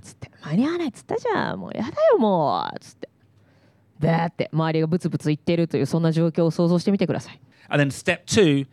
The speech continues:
Speaker 2: you cut through that grumbling, that complaining with a really strong, "Hey!"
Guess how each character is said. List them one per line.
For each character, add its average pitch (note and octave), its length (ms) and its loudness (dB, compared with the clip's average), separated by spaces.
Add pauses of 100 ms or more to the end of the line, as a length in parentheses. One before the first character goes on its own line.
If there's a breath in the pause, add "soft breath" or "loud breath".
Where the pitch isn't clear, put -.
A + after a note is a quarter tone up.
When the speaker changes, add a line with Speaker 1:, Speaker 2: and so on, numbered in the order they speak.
(220 soft breath)
Speaker 2:
you D3 140 -8
cut - 320 -2
through G3+ 480 -4
that B2+ 220 0 (140)
grumbling, A2 520 -4
that A2 160 -12
complaining G#2 640 -4
with A2+ 260 -6
a A2 40 -6
really D3+ 420 -2
strong, A2+ 560 -4 (540)
"Hey!" C#3+ 320 -2